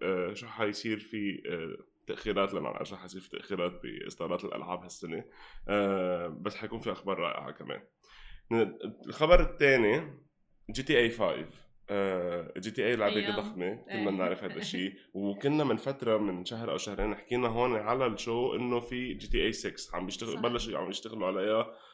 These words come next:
Speaker 1: آه، روك ستار، وكان بعد مش معروف انه شو امتين، بعدنا لهلا يعني ما بنعرف بالضبط امتين.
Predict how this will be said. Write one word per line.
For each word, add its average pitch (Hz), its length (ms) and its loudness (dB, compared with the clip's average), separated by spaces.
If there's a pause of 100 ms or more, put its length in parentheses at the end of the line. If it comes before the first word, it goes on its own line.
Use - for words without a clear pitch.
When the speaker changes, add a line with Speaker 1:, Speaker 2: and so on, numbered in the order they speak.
(220)
Speaker 1:
آه، 87 400 2
روك 101 200 0
ستار، 113 480 2 (300)
وكان 117 400 -2
بعد 147 260 -2
مش 151 240 -2
معروف 123 340 2
انه 104 120 0
شو - 200 -8
امتين، 107 680 0 (100)
بعدنا 139 260 2
لهلا 110 240 4
يعني 82 180 0
ما 104 80 0
بنعرف 110 300 2
بالضبط 107 460 0
امتين. - 460 -6